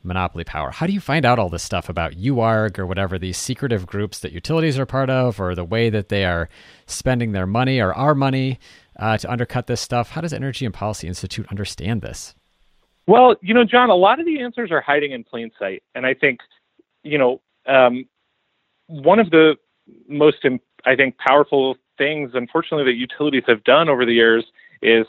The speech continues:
Speaker 2: kind of convinced us all not to pay attention to them. You know, their hope is, as long as they basically can keep the lights on most of the time, which they don't always do, but as long as they can do that relatively well,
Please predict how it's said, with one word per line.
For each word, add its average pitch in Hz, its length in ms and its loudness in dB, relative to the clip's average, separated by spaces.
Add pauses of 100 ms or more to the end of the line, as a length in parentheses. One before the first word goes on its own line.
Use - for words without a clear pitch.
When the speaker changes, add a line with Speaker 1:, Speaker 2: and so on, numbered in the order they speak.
Speaker 2:
kind 143 140 0
of 143 80 -8
convinced 127 440 -2
us 123 160 2
all 113 280 4
not 107 260 -6
to 101 60 -20
pay 104 160 -2
attention 95 420 -6
to 82 60 -10
them. 147 300 -2 (100)
You 113 80 -2
know, 104 140 4
their 131 220 6
hope 131 280 4
is, 101 320 2 (680)
as 104 160 -2
long 131 360 0
as 120 400 6 (540)
they 113 100 -2 (160)
basically 151 520 2
can 165 200 -4
keep 156 240 -4
the 156 40 8
lights 131 320 8
on 113 160 4
most 113 240 2
of 127 80 0
the - 80 -8
time, 104 220 -2
which 110 160 -6
they 104 80 2
don't 107 220 4
always 113 340 6
do, 90 320 -2 (640)
but 127 160 4
as 120 100 2
long 156 200 2
as 139 60 -8
they 143 120 4
can 131 160 -4
do 135 140 0
that 120 200 6
relatively 160 540 2
well, 117 560 2